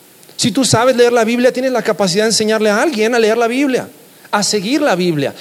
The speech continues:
a seguir lo que Jesús nos enseña. Es nuestra responsabilidad leer la Biblia juntos. Pero también discipulado implica confrontarnos acerca del pecado y permanecer juntos. ¿A cuánto les gusta que les digan que están haciendo las cosas mal?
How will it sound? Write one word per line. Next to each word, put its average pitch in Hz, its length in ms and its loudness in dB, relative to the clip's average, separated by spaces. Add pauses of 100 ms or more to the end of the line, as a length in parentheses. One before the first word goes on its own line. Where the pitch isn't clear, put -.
(140)
a 139 60 -6
seguir 170 280 -2
lo 190 80 -2
que 170 100 -4
Jesús 160 320 -4
nos 165 160 0
enseña. 143 560 -4 (1040)
Es 135 240 -2
nuestra 139 300 0
responsabilidad 120 1000 -4 (380)
leer 165 300 0
la 185 80 0
Biblia 170 260 0
juntos. 190 580 -4 (380)
Pero 170 160 0
también 185 280 0
discipulado 170 580 0
implica 175 500 -2
confrontarnos 156 1080 -4
acerca 151 400 -4
del 117 160 -2
pecado 156 480 -4 (540)
y 170 140 -4
permanecer 131 560 -4
juntos. - 540 -8 (2250)
¿A 185 120 -6
cuánto 269 340 -2
les 220 160 2
gusta 185 300 -4
que 165 100 -4
les 135 140 -2
digan 160 200 0
que - 80 -10
están 156 160 -6
haciendo 147 280 -2
las 107 120 -6
cosas - 280 -8
mal? 92 200 -6